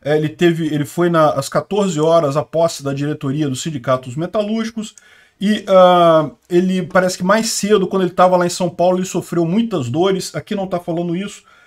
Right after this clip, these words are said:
mas segundo diz o pessoal, ah, ele, eh, tava gritando de dor, né? É, e o problema que ele tem é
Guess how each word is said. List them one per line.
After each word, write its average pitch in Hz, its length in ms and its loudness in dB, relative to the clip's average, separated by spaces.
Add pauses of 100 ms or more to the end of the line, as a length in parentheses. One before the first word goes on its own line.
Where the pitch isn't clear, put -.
(160)
mas 175 180 -2
segundo 175 420 -4
diz 170 260 -4
o 170 60 -4
pessoal, 170 680 0
ah, 156 380 2
ele, 160 440 -2
eh, 131 360 -4 (260)
tava 156 220 -2
gritando 180 580 -2
de 135 100 -2
dor, 156 380 0
né? 202 240 -2 (560)
É, 143 360 2
e 175 80 0
o 175 40 -2
problema 180 300 2
que 180 80 -2
ele 175 140 2
tem 190 320 -2
é 180 80 2